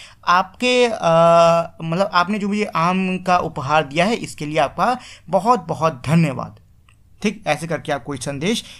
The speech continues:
इसमें लिख सकते हो। चलो, खेल खेल में नीचे दिए गए भूल भुलैया के खेल में एक फल को दूसरे फल से मिलाते हुए भूल भुलैया से बाहर निकलने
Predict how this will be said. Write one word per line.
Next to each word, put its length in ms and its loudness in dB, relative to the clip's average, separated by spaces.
इसमें 220 0
लिख 120 -4
सकते 260 -12
हो। 200 -10
चलो, 200 0
खेल 260 4
खेल 240 0
में 240 -6
नीचे 300 4
दिए 300 0
गए 280 0
भूल 320 0
भुलैया 500 2
के 560 -4
खेल 440 0
में 260 0
एक 300 -4
फल 420 -2
को 120 2
दूसरे 340 0
फल 220 0
से 140 -4
मिलाते 460 0
हुए 180 2
भूल 220 2
भुलैया 340 2
से 160 0
बाहर 320 0
निकलने 680 0